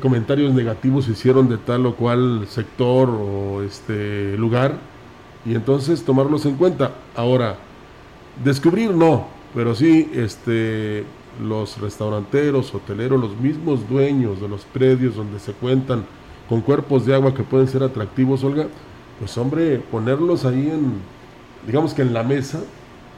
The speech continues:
para mostrarlos y precisamente decirles:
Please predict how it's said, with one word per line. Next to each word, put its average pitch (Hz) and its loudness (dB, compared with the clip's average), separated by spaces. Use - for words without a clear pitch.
para 117 0
mostrarlos 151 0
y 131 -4
precisamente 135 -2
decirles: 131 0